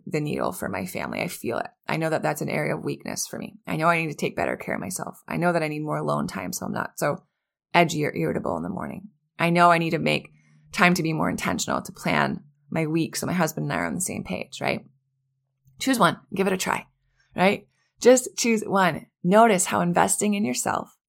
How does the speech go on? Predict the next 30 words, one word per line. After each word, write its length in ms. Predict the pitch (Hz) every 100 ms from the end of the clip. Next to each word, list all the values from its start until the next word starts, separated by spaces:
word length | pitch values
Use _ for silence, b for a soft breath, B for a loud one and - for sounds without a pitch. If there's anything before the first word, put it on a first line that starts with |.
| _
investing 520 | 165 156 175 - 214
in 160 | 233 254
your 120 | 269
family, 560 | - - - - - - _ _ -
taking 300 | - 202 202
a 60 |
little 320 | 190 - 127
time 400 | - - 269 - -
to 80 |
plan 360 | - - 175 208
for 80 | 220
the 100 | 151
week 180 | 170 -
ahead, 380 | 196 160 220 - _ _ _
just 160 | 247 359
a 40 |
few 140 | 339
moments, 480 | 330 320 294 - -
right? 180 | 107 117
A 40 |
few 160 | - 120
moments 300 | 120 117 120
a 40 |
day 400 | 107 104 110 294 - _ _
can 160 | - 180
really 280 | 196 202
make 400 | 190 175 180 - _ _ _ _ _ _ -
all 200 | 185 180
the 80 |
difference. 720 | 175 180 - - - - -